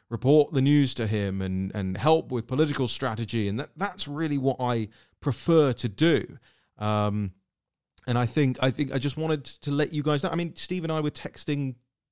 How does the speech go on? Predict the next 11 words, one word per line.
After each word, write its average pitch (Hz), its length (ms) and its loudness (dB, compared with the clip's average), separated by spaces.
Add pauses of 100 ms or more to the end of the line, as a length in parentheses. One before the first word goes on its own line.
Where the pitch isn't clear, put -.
(240)
a 131 100 -6
bunch 147 420 -2
this 113 160 -6
afternoon. 135 480 -2
There's 101 160 -2
no, 156 380 2 (400)
there's 101 100 -20
no 143 100 0
problem. 143 1040 0
There's 107 220 -4
no, 110 680 0